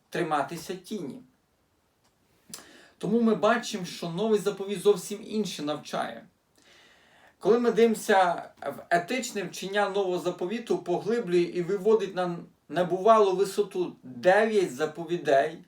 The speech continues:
але про суботу немає жодної згадки. Новий заповіт ніколи не на-, вимагав виконання закону Мойсеєву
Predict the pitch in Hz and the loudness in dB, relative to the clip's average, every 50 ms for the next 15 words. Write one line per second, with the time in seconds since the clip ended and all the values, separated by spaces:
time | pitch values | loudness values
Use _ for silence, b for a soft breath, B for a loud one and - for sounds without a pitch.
0 | _ _ _ _ - 180 185 190 185 - 175 185 185 185 - 180 160 156 208 233 | _ _ _ _ 2 2 2 2 0 0 -2 -4 -4 -4 -6 -8 -4 0 0 0
1 | 233 - 202 185 185 190 185 190 185 185 180 165 147 - 196 214 214 202 160 151 | 0 -2 -4 -4 -2 0 2 2 4 4 2 0 0 2 6 8 8 8 8 4
2 | 147 139 131 117 110 110 120 110 - - _ _ _ _ _ _ _ _ _ _ | -4 -4 -4 -6 -8 -8 -8 -8 -10 -12 _ _ _ _ _ _ _ _ _ _
3 | _ _ _ _ _ _ _ b b b b b b b b b b b b b | _ _ _ _ _ _ _ b b b b b b b b b b b b b
4 | b b b - 131 147 202 233 269 262 247 233 185 190 233 226 226 214 226 226 | b b b -10 -4 -2 0 2 2 2 0 0 2 2 2 2 2 0 0 0
5 | 180 196 202 220 226 - - - 262 262 254 220 190 180 170 175 190 190 190 190 | 0 0 -2 -2 -2 -4 -8 -8 -4 0 2 4 4 4 2 0 -2 -4 -2 -4
6 | 185 - - 165 160 196 202 202 196 190 175 165 220 220 220 - - 175 175 175 | -4 -4 -4 -2 0 0 2 2 2 0 0 2 2 2 2 2 2 0 -2 -2
7 | - 190 190 196 208 214 220 208 202 190 175 180 185 185 - 202 202 190 190 185 | -2 -4 -4 -4 -2 -2 0 0 0 0 0 -2 -4 -2 0 0 0 0 -2 -4
8 | 175 180 180 175 - 214 196 202 208 202 208 208 - | -4 -4 -4 -4 -2 0 2 2 4 4 4 4 4